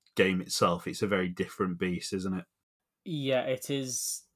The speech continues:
Speaker 2: Again, like you, I have never played One and probably never will unless they do a remaster or a remake of it. Not that I think they ever will, really. And we were saying before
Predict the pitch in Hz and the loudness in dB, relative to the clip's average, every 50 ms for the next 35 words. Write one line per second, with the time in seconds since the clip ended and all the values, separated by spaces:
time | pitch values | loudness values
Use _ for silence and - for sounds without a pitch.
0 | - 160 151 139 156 165 151 - 151 143 131 127 131 127 127 139 135 131 127 - | -4 -4 -4 -2 2 0 2 4 6 4 4 4 0 -2 -2 0 0 0 0 -2
1 | - 123 123 123 123 123 120 123 123 120 120 117 113 107 - 123 123 120 123 117 | -2 0 0 0 -2 -2 0 0 2 2 2 0 0 -2 -4 -6 -4 -2 -2 -2
2 | 107 120 113 - - - 120 117 117 113 - 135 139 151 151 156 156 151 143 - | -2 -4 -6 -8 -4 -2 -2 -2 -2 -4 0 4 6 8 8 6 4 0 -2 -4
3 | _ _ - 123 120 117 117 117 113 - - - - - - - 135 131 123 131 | _ _ 2 2 4 4 2 -2 -8 -12 -14 -14 -14 -12 -4 -2 0 0 0 0
4 | 127 120 127 127 127 127 127 127 123 131 127 120 139 143 151 151 147 147 143 139 | -2 0 0 0 0 2 0 0 0 0 0 0 2 2 4 4 2 2 0 0
5 | 139 139 - - 147 127 139 139 139 135 135 135 143 143 139 139 139 135 - - | -2 -4 -4 -6 -6 -4 -2 0 0 0 0 0 0 0 0 0 -2 -2 -4 -6
6 | - - 151 143 143 143 139 131 131 127 123 123 120 117 131 131 131 131 131 127 | -6 -4 0 0 2 2 2 2 2 0 0 0 0 0 0 -2 -2 -2 0 0
7 | 127 127 127 - - 135 127 123 131 127 123 127 - _ _ _ - _ _ - | -2 -2 -2 -4 -4 -4 -2 0 2 2 2 0 -2 _ _ _ -20 _ _ -10
8 | 139 131 127 120 117 - - - 117 113 110 - - - 120 120 - - - 123 | -8 -6 -6 -6 -8 -8 -10 -10 -8 -8 -8 -10 -10 -12 -12 -12 -12 -8 -6 -4
9 | 120 117 113 123 120 120 127 127 127 131 127 123 - - 135 135 135 135 131 131 | -4 -4 -4 -4 -2 0 0 2 2 0 -2 -4 -8 -10 -6 -4 -2 0 0 2
10 | 131 131 127 123 135 - - 127 127 127 - 131 123 123 131 127 120 - - 131 | 2 0 0 -2 -6 -8 -4 -2 -2 -2 -2 -2 -2 0 2 0 0 0 -2 -2
11 | 123 123 120 120 117 120 - - 123 123 120 120 120 117 117 110 | -2 -2 -2 -6 -10 -12 -10 -6 -4 -2 -2 -2 -2 -2 -4 -8